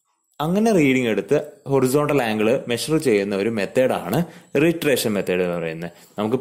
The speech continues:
പഠിക്കുന്നതിന് വേണ്ടിയിട്ട് ഈസി ആവാൻ വേണ്ടിയിട്ട് നമ്മുടെ പ്ലെയിൻ ടേബിൾ സർവേയുടെ റേഡിയേഷൻ മെത്തേഡുമായിട്ട് നമുക്ക് കണക്ട് ചെയ്ത് പഠിച്ചു കഴിഞ്ഞാൽ ഇത് വളരെ സിമ്പിളായിട്ട്, കാരണം അത് ആ ഒരു രീതിയിൽ തന്നെയാണ് ഇതും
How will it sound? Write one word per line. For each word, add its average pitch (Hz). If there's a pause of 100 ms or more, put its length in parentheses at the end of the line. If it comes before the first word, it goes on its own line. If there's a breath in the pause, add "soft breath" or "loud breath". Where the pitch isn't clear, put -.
പഠിക്കുന്നതിന് 143
വേണ്ടിയിട്ട് 131 (300)
ഈസി 135 (100)
ആവാൻ 117
വേണ്ടിയിട്ട് 92 (300 loud breath)
നമ്മുടെ 107 (680 loud breath)
പ്ലെയിൻ 139
ടേബിൾ 160
സർവേയുടെ 110 (240)
റേഡിയേഷൻ 151
മെത്തേഡുമായിട്ട് 95 (480)
നമുക്ക് 160 (120)
കണക്ട് 139
ചെയ്ത് 123
പഠിച്ചു 90
കഴിഞ്ഞാൽ 90 (220)
ഇത് 113 (200)
വളരെ 107 (120)
സിമ്പിളായിട്ട്, 113 (300)
കാരണം 127 (160)
അത് 131 (200)
ആ 175 (120)
ഒരു 208
രീതിയിൽ 143
തന്നെയാണ് 120 (460 loud breath)
ഇതും 143